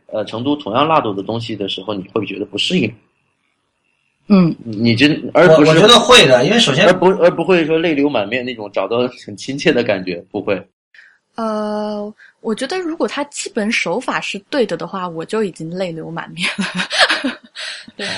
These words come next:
Speaker 1: 哦。
Speaker 2: 对。
Speaker 3: 哦，我觉得他这个就是，他说那种东西是挺身体性的东西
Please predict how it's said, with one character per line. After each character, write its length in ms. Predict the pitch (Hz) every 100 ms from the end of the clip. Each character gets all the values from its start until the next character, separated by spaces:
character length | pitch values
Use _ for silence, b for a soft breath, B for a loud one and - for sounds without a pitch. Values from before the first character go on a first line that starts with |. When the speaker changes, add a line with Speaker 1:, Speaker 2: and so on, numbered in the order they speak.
| 95
Speaker 1:
哦。 460 | 95 98 98 98 92
Speaker 2:
对。 80 | 220
Speaker 3:
哦， 40 |
我 100 | 160
觉 100 | 143
得 80 | 214
他 200 | 226 262
这 100 | 294
个 120 | 208
就 120 | 165
是， 340 | 180 147 135 _
他 180 | - 214
说 200 | 233 240
那 60 | 214
种 100 | -
东 80 | 175
西 60 |
是 80 | 180
挺 200 | 175 110
身 220 | - 202
体 140 | 180 127
性 120 | 123
的 100 | 107
东 180 | 95 101
西 200 | -